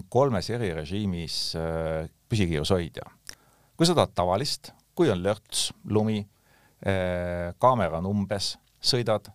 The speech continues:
tavalise püsikiirushoidjaga. On ilus ilm, normaalne kulgemine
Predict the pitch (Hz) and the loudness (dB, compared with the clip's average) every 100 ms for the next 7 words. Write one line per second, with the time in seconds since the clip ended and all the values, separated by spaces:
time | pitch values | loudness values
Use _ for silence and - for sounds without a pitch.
0 | _ 95 90 87 82 85 80 80 80 80 | _ 2 2 0 -6 -8 -4 -4 -2 -2
1 | 73 69 69 - - _ _ _ _ - | -2 -4 -8 -10 -14 _ _ _ _ -4
2 | 123 165 110 139 147 120 101 - 95 92 | 0 0 0 0 -2 -2 -4 -4 -2 2
3 | 120 90 82 123 113 101 95 92 90 | 2 0 -2 -2 -2 -2 -4 -2 -4